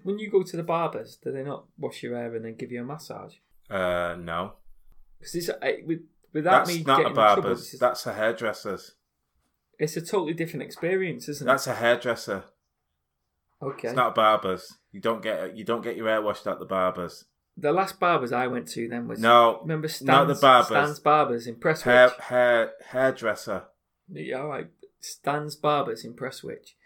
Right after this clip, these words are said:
Speaker 2: Yeah.
Speaker 1: Used to smoke a fag for every haircut he'd do. That's a, that's a proper barber's.
Speaker 2: There was, I went once, I went to Bill's in Whitefield,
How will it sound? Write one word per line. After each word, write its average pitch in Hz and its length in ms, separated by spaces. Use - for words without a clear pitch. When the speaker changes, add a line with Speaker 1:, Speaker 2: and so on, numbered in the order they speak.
Speaker 2:
Yeah. 101 240
Speaker 1:
Used 131 160
to 139 60
smoke 131 320
a 131 40
fag 131 380
for 135 100
every 131 280
haircut 127 400
he'd - 160
do. 120 240
That's - 220
a, 160 40
that's - 220
a - 40
proper - 280
barber's. 123 540
Speaker 2:
There 110 100
was, 110 300
I 113 80
went 123 320
once, 123 400
I - 40
went 107 220
to - 120
Bill's 110 640
in 104 160
Whitefield, 98 720